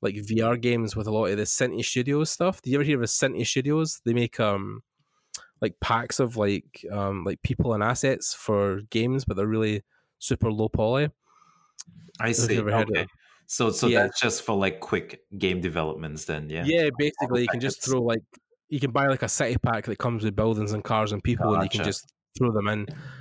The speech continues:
Speaker 1: Um, but yeah, Cinti Studios make some incredible stuff. They made a cyberpunk thing recently. Oh, it was incredible. But,
Speaker 2: Mm.
Speaker 1: um, but yeah, like, people can make games in a weekend now, so it's just,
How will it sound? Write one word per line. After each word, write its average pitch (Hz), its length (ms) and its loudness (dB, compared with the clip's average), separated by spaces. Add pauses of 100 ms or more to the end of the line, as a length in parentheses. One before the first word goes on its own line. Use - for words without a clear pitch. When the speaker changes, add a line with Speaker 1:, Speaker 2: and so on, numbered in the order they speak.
(140)
Speaker 1:
Um, 101 260 0
but 117 120 0
yeah, 113 60 2
Cinti 147 300 0
Studios 131 340 0
make 113 160 -2
some 113 120 -2
incredible 107 420 -2
stuff. 120 180 -2
They 131 80 0
made 135 100 4
a 120 40 2
cyberpunk 131 600 0
thing 139 220 0
recently. 135 360 0
Oh, 85 80 0
it - 40 -2
was 92 100 -6
incredible. 95 480 -4 (380)
But, 113 100 2
Speaker 2:
Mm. 123 180 4
Speaker 1:
um, 110 260 -2 (440)
but 143 100 2
yeah, 147 180 6
like, 127 360 0
people 147 200 2
can 127 140 2
make 107 120 0
games 110 240 2
in 101 100 0
a 95 40 2
weekend 104 320 0
now, 92 160 2
so 98 240 2
it's - 120 0
just, - 380 -2